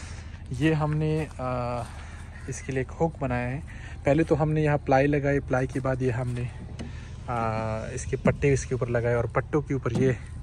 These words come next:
अ, जो patterns हैं ये लगाए हैं, ठीक है, दोनों साइडों पर। और फिर इसको हमने,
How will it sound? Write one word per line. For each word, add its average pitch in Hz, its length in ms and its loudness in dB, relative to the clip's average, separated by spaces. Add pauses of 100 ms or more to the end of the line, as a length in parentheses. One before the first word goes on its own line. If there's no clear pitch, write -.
(680)
अ, 117 220 0
जो 117 140 -2
patterns 117 480 0
हैं 123 80 4
ये 117 180 2
लगाए 110 340 2
हैं, 123 220 -8 (520)
ठीक 127 100 -4
है, - 240 -10 (360)
दोनों 120 200 0
साइडों 117 260 -2
पर। 123 120 -4
और 143 240 6
फिर 190 200 6
इसको 165 420 0
हमने, 143 520 2